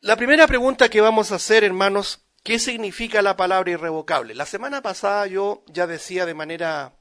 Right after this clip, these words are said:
eh, general que es un lenguaje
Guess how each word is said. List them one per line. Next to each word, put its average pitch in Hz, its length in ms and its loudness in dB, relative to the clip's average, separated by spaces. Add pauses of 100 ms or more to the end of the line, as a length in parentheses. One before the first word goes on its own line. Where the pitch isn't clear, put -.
eh, 135 360 -10
general 143 640 -4 (960)
que 196 200 0
es 240 100 -2
un 254 140 -2
lenguaje 185 1120 0